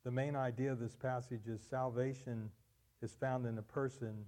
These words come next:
not philosophy, not religion. I mentioned also that another idea in this passage is that we should be familiar enough with the Scripture to express the gospel to someone. And I wanna, I wanna follow up on that. Uh,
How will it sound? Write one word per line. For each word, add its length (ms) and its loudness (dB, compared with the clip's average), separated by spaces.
not 220 -2
philosophy, 560 0
not 260 -4
religion. 560 0
I 120 2
mentioned 400 2
also 400 4
that 180 4
another 380 4
idea 320 4
in 80 0
this 160 -2
passage 520 -2
is 100 -10
that 220 2
we 140 4
should 220 -2
be 200 0
familiar 480 4
enough 340 0
with 140 0
the 80 -4
Scripture 680 -2
to 100 4
express 480 -2
the 120 -4
gospel 500 -6
to 120 -10
someone. 300 -8
And 80 -2
I 60 4
wanna, 320 2
I 60 0
wanna 300 0
follow 360 6
up 180 0
on 180 -2
that. 260 -4
Uh, 240 8